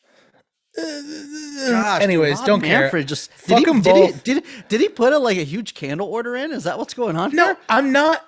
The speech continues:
Speaker 2: I'm not on his side. I'm
Speaker 1: I feel
Speaker 2: just
Speaker 1: like you're on his
Speaker 2: saying,
Speaker 1: side.
Speaker 2: I just, I just don't like the blind allegiance. Like, the players can do no wrong. It's like, well,
Speaker 1: No, the
Speaker 2: yeah,
Speaker 1: thing,
Speaker 2: they can.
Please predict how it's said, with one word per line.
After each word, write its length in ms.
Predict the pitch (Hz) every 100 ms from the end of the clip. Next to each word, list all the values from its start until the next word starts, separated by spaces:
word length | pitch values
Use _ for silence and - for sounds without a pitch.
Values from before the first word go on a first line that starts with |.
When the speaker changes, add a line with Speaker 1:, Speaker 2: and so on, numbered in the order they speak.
| _ -
Speaker 2:
I'm 260 | 247 233
not 320 | 220 294 311 -
on 220 | 226 226
his 300 | 220 247 -
side. 460 | - 226 262 208 190
I'm 160 | 202 202
Speaker 1:
I 20 |
feel 140 | 240
Speaker 2:
just 180 | - 131
Speaker 1:
like 60 | 165
you're 100 | 240
on 40 |
his 80 | 214
Speaker 2:
saying, 120 | 180
Speaker 1:
side. 220 | 120 90 - - _ _
Speaker 2:
I 120 | 180 185
just, 260 | 240 - _ - -
I 140 | 208
just 220 | 269 269
don't 180 | 214 226
like 220 | 214 196 -
the 100 | 170
blind 500 | 175 170 185 202 180
allegiance. 520 | 156 175 175 165 160
Like, 160 | 156
the 80 | 269
players 400 | - 330 277 233
can 160 | 262 226
do 160 | 240
no 160 | 220 208
wrong. 560 | 180 180 170 147 123 120 _ _ _ _ -
It's 180 | 208 220
like, 220 | 214 214
well, 240 | 226 226 214
Speaker 1:
No, 180 | 240
the 120 | 220 233
Speaker 2:
yeah, 60 |
Speaker 1:
thing, 180 | 311 294
Speaker 2:
they 80 | 196
can. 640 | - - 190 139 139 147